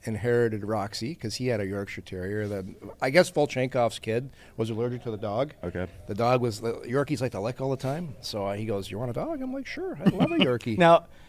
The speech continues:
Speaker 3: can you do it in a Russian? 'Cause I, there's no chance that he went, "Do you want a dog?" He was probably
Speaker 1: Yeah.
Speaker 3: broken English.
Speaker 1: Just to be clear, Volchenkov and I never brokered the deal together. There was a middleman.
Speaker 3: Ah.
Speaker 1: Yeah, so
Speaker 3: Okay.
Speaker 1: my, my buddy Dino.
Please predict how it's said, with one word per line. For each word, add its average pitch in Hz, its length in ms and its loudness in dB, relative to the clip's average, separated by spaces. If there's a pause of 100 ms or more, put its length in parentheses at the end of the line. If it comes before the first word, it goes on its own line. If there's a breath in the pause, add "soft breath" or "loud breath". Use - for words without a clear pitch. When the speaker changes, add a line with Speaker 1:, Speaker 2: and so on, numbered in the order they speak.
(300 soft breath)
Speaker 3:
can 180 140 0
you 214 80 4
do 180 160 10
it 180 80 8
in 151 120 8
a 127 120 6
Russian? 131 380 6
'Cause 135 260 2
I, 147 80 10
there's 151 200 6
no 175 120 6
chance 143 300 4
that 120 140 0
he 127 80 4
went, 110 180 2
"Do 120 40 0
you 120 60 4
want 120 140 4
a 95 40 -2
dog?" 98 280 2
He 110 140 -4
was 98 280 -8
probably 139 360 6
Speaker 1:
Yeah. 101 60 -2
Speaker 3:
broken 123 300 4
English. 98 460 -4
Speaker 1:
Just 208 240 10
to 220 80 4
be 180 160 8
clear, 147 360 6
Volchenkov 135 720 4
and 120 100 0
I 117 140 2
never 113 260 0
brokered 110 460 -2
the 101 80 -8
deal 110 240 0
together. 107 420 -2
There 113 140 0
was 110 140 2
a 104 60 -2
middleman. 123 460 0
Speaker 3:
Ah. 131 580 10
Speaker 1:
Yeah, 107 320 0
so - 180 -6
Speaker 3:
Okay. 110 100 0
Speaker 1:
my, 107 120 -2
my 107 180 -4
buddy 113 240 -2
Dino. 117 460 -2